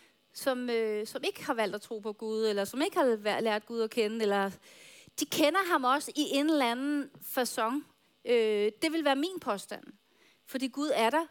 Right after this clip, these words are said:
og han er tilgængelig for os, hvis vi vil ham. Og han lægger trinene, også selvom vi ikke kender, og han kalder på os. Men det er vores helt frie valg, om vi har lyst til, øh, at lære ham at kende. Så meget elsker han os. Hans kærlighed er ubetinget.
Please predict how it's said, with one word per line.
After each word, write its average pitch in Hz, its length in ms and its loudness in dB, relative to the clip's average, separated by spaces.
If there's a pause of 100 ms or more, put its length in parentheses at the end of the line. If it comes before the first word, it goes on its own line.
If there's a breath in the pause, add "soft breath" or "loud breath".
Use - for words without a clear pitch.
og 240 140 -4
han 226 160 0
er 220 40 -2
tilgængelig 269 600 -2
for 240 100 -2
os, 233 160 -2
hvis 233 200 -10
vi 226 60 -8
vil 226 200 -2
ham. 294 220 -2 (260 loud breath)
Og 220 100 -4
han 233 100 2
lægger 311 340 4
trinene, 262 600 -2 (300 loud breath)
også 233 220 -4
selvom 247 260 -2
vi 226 60 -2
ikke 233 160 0
kender, 233 220 2
og 247 140 -6
han 311 140 -6
kalder 392 440 2
på 226 180 -2
os. 214 220 -4 (440 loud breath)
Men 269 120 -6
det 302 100 0
er 302 40 0
vores 262 400 -2
helt 381 420 -2
frie 247 340 -4
valg, 180 180 -4 (120)
om 214 160 -12
vi 214 60 -4
har 214 120 0
lyst 220 300 -6
til, 220 240 -4 (580 loud breath)
øh, 208 240 2
at 220 100 2
lære 208 200 2
ham 208 160 -4
at 196 80 -14
kende. 214 460 -6
Så - 140 -10
meget 233 320 2
elsker 240 240 -2
han 208 160 -6
os. 190 240 -14 (120)
Hans 214 180 -8
kærlighed 233 400 0
er 214 80 -2
ubetinget. 220 680 -8